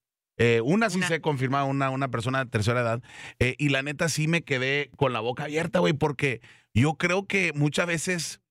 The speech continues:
Speaker 1: nos confiamos, güey, cuando viajamos a otros países, eh, y, y de, "Ah, todo va a estar bien, todo va a estar bien". Pero si te pones a, a, a, a poner atención, güey,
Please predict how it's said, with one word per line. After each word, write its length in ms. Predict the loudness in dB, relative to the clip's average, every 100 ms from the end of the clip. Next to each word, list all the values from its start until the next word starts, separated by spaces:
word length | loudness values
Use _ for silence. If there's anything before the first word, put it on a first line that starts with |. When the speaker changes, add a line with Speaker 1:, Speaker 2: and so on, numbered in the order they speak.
| _ _ _
Speaker 1:
nos 400 | 4 4 2 -2
confiamos, 840 | 0 0 0 0 0 2 0 -2
güey, 320 | -2 -2 -4 -4
cuando 300 | -2 0 0
viajamos 460 | 0 -2 -2 -2 -2
a 60 | -2
otros 280 | -2 -4
países, 640 | -2 0 2 2 0 -2 -8 _ _ _ -4
eh, 480 | -2 0 -4 -6 -2
y, 300 | 2 4 4
y 240 | 4 2 2
de, 200 | 0 -2 -4
"Ah, 100 | -14 -2
todo 160 | 0
va 60 | 2
a 40 |
estar 200 | 0 2
bien, 320 | 4 4 2 -2 _
todo 120 | 0 2
va 60 |
a 20 | 2
estar 180 | 0 0
bien". 240 | 2 0 -4 -2
Pero 180 | 0 2
si 140 | 0
te 100 | -2
pones 360 | -2 -2 -2 0
a, 120 | 0
a, 360 | 0 -2 -2 -6
a, 80 | -4
a 120 | -2
poner 260 | 0 0
atención, 600 | 0 0 -2 0 0 0 -4
güey, 220 | -6